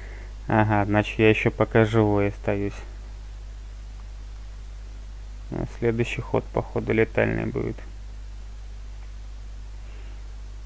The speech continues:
Блин, а. Но я так-то вообще проигрывать не собираюсь,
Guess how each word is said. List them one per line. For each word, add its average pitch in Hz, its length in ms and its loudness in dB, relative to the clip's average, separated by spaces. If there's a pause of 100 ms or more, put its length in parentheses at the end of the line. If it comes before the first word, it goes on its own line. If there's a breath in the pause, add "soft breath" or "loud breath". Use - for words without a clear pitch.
(480)
Блин, 113 680 6
а. 131 180 4 (680)
Но 120 100 2
я 135 160 8
так-то 147 400 8
вообще 143 420 6
проигрывать 139 680 6
не 143 160 6
собираюсь, 135 640 6